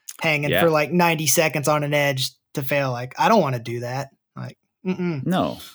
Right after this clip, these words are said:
Speaker 1: <laughs>
Speaker 2: Hell no. Not, not very often anyway. And,
Speaker 1: Yeah.
Speaker 2: you know, that takes us back to that, that mental game, um, the fatigue management, the ability to withstand the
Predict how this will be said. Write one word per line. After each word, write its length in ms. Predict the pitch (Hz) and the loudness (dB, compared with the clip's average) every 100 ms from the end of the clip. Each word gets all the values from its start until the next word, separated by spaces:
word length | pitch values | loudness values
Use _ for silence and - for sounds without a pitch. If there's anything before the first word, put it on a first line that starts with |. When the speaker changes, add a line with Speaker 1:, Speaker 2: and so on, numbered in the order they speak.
| _ _ | _ _
Speaker 1:
<laughs> 0 | |
Speaker 2:
Hell 340 | 190 - 185 135 | -2 4 4 4
no. 380 | 87 73 69 - | 2 0 -4 -2
Not, 360 | 110 143 127 117 | 2 4 2 2
not 220 | 131 175 | 2 4
very 240 | 151 135 | 4 6
often 320 | 127 185 107 | 4 4 2
anyway. 480 | 92 90 90 87 98 | 2 4 4 4 4
And, 160 | 101 107 | 4 2
Speaker 1:
Yeah. 80 | - - - | 0 -8 -2
Speaker 2:
you 80 | 123 | 2
know, 100 | 113 | 4
that 180 | 127 - | 4 4
takes 200 | 131 131 | 2 2
us 100 | 127 | 2
back 240 | 123 143 - | 2 0 2
to 100 | 95 | 2
that, 320 | 90 71 _ _ _ - | 4 2 _ _ _ -6
that 200 | 73 71 | -4 -2
mental 360 | 87 104 110 | 0 2 0
game, 600 | 95 104 98 101 98 95 - | 2 2 4 4 4 2 0
um, 460 | 71 73 69 67 - | -8 -10 -10 -12 -10
the 240 | 73 71 | -8 -8
fatigue 600 | - - - 117 110 95 | -8 -4 2 4 4 4
management, 880 | 95 92 95 95 87 95 92 92 - - - - - - | 4 4 4 2 2 2 4 4 0 -8 -20 -18 -20 -10
the 260 | 80 76 71 | -6 -6 -6
ability 600 | 78 78 101 101 92 90 | -4 2 2 2 2 -2
to 440 | - 90 80 78 - - _ _ _ - | 0 0 2 -2 -6 -20 _ _ _ -6
withstand 1080 | 92 95 - - - 98 87 92 92 92 | 0 2 2 0 2 2 2 4 4 2
the 300 | 82 87 80 | -2 -2 -2